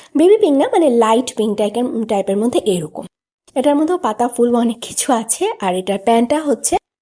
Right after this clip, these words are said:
সেলফ মোটিভের অনেকগুলো ডিজাইন করা করা সুন্দর একটা প্যান্ট। তো চলো, তোমাদের দেখিয়ে দিলাম, একবার পরেও দেখিয়ে দিলাম। তো এই যে পরেছি, পরে দেখো তো আমাকে কেমন লাগছে। তো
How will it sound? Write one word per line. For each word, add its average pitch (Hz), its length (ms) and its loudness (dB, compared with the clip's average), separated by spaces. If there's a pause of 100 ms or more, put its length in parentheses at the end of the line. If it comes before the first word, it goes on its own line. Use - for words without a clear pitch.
(200)
সেলফ 349 300 0
মোটিভের 311 440 2
অনেকগুলো 214 460 0
ডিজাইন 208 400 -2
করা 202 240 -2
করা 254 240 0 (100)
সুন্দর 175 440 -4
একটা 165 220 -6
প্যান্ট। 202 200 -10 (760)
তো 277 220 4
চলো, 285 440 2 (160)
তোমাদের 277 340 2
দেখিয়ে 262 360 2
দিলাম, 240 220 2
একবার 254 260 2
পরেও 254 440 4
দেখিয়ে - 360 -4
দিলাম। 190 280 -4 (600)
তো - 60 2
এই 208 120 4
যে 196 120 -8 (160)
পরেছি, 262 420 2
পরে 277 260 2
দেখো 254 260 0
তো 262 100 0
আমাকে 254 260 -2
কেমন 220 340 0
লাগছে। 214 540 -2 (640)
তো 208 300 0